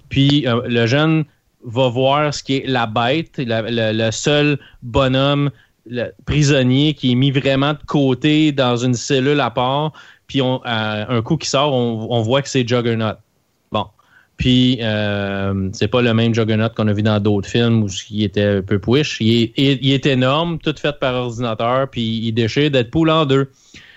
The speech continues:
Et puis là, parce que j'ai, j'ai trouvé un peu bizarre, parce que, euh, je sais pas si vous avez remarqué, mais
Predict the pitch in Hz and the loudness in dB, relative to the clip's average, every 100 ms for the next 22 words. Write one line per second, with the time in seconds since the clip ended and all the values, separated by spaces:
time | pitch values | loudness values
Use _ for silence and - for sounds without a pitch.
0 | - _ _ _ 139 - 143 151 190 196 | -20 _ _ _ -4 -2 0 2 2 -2
1 | - _ - 110 113 - 170 160 156 135 | -8 _ -18 -12 -8 -4 0 0 0 -2
2 | 139 147 202 196 185 131 143 165 170 131 | 0 2 2 2 0 0 0 0 -2 -4
3 | - 139 139 135 _ _ _ - 117 113 | -2 0 0 -2 _ _ _ -12 -6 -4
4 | 110 110 107 113 131 180 165 143 139 143 | -2 -4 -6 -6 -2 0 0 2 2 2
5 | 143 117 - 175 143 131 | 0 -2 -2 0 2 0